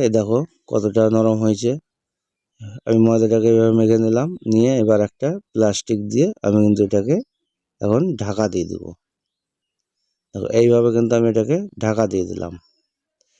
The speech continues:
ঢাকা দিয়ে এটাকে মোটামুটি আমি দশ মিনিটের জন্য রেখে দেবো।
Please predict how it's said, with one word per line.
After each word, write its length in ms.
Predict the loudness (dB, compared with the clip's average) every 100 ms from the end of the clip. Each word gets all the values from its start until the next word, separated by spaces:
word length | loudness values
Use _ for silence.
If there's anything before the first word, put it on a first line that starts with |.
| _ -6
ঢাকা 220 | -2 0 2
দিয়ে 160 | 2 2
এটাকে 220 | 2 2
মোটামুটি 460 | 2 2 2 2 2
আমি 140 | 0 0
দশ 220 | 0 0 -2
মিনিটের 360 | -4 0 0
জন্য 180 | 2 2 2
রেখে 260 | 0 -2
দেবো। 240 | -4 -8